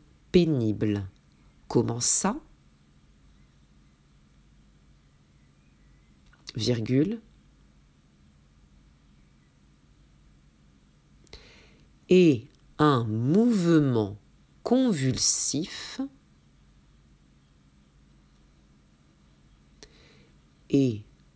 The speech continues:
un mouvement convulsif agita ses membres. Point.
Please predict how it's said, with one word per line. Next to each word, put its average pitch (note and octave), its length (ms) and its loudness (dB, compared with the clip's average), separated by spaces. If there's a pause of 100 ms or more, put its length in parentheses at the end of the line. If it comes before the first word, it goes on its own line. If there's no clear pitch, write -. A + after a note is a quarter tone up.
(520)
un A#2+ 160 0
mouvement C3+ 840 0 (300)
convulsif D#3 1160 -2 (1600)
agita E3 920 2 (160)
ses - 400 0
membres. A2 840 -2 (720)
Point. A2+ 360 -2